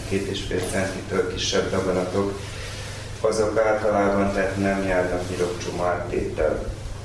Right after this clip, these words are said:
Ezeket a daganatokat, ö, priméren, ö, műtéti, tehát sebészeti kezelés az, ami az elsődleges kezelése. Sebészeti kezelés, tehát az utóbbi években, körülbelül a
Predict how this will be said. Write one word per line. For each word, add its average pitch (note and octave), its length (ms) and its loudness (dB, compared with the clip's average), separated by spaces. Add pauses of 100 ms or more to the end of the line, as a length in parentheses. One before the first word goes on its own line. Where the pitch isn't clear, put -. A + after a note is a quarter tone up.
(280)
Ezeket A#2 400 2
a A2 60 2
daganatokat, G2+ 920 2
ö, G2 260 2
priméren, G2+ 840 2
ö, F#2 40 0 (480)
műtéti, G2+ 680 0
tehát - 180 -2
sebészeti G2 680 0
kezelés F2+ 680 0 (100)
az, - 160 -2
ami F2+ 260 0
az F2+ 80 -4
elsődleges F2 720 0
kezelése. F#2+ 720 0 (720)
Sebészeti C3 640 2
kezelés, A#2 540 4
tehát A2+ 220 4
az A2 160 0
utóbbi A#2+ 340 2
években, G#2 540 2
körülbelül G#2+ 480 4
a G2+ 260 2